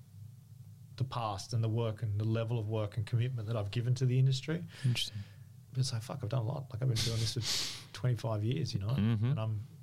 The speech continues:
Speaker 1: currently the owner of four businesses. Like, that's pretty crazy. I
Speaker 2: Mm.
Speaker 1: never would have thought that I would have gotten here.
Speaker 2: Mm.
Speaker 1: So I'd like to be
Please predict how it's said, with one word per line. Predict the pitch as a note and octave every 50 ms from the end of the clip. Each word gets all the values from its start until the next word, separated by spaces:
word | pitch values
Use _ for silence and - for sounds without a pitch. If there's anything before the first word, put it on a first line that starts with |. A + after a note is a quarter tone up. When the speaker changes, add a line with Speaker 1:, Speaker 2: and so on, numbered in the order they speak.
| - - - - - - - - - - - - - - - - - - - - - - - - - - - - - -
Speaker 1:
currently | - B2+ B2+ B2 A2+ A2 G#2 G#2 A#2+ - - - - - - - - - - - - - -
the | C3 A#2+ A#2
owner | A2 A2+ A2+ A2 G#2+
of | G#2 G2 -
four | - - - A#2+ A2+ G#2+ G#2 - - -
businesses. | B2+ B2 - B2 G#2+ - G#2+ G#2 G#2 G#2+
Like, | F#2 F#2 A2 - -
that's | - A#2+ -
pretty | - - A#2 G#2+
crazy. | - A2+ A#2+ B2+ B2+ A#2+ - - - - - - -
I | -
Speaker 2:
Mm. | B2 A2+ A#2
Speaker 1:
never | B2+ C3 B2+
would | B2 A#2+ A#2+
have | A2+ G#2+
thought | - - A#2+ A2+ G#2 G2+
that | G#2+ G2+
I | G2
would | G#2 A2+ A2+
have | A2 G#2
gotten | A2+ G#2+ G#2 G2+ G2 F2
here. | G2 G#2 F#2 E2 - - - - -
Speaker 2:
Mm. | - G#2+ G#2 G2+ G2 F#2+ F#2+ F#2+ F#2 F2 F2 - - - - - - - - - - - - - - -
Speaker 1:
So | - - D#3
I'd | E3
like | E3 E3+ D#3 C3
to | - C3
be | C3 B2+ A#2+ B2